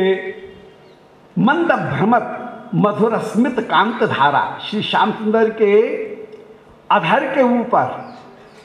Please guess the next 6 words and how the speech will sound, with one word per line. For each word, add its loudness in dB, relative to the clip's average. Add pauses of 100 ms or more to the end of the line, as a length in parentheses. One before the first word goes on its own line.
(460)
मंद 4
मंद, 0 (140)
भ्रमत 2
माने 2
कांपती 0
हुई, 0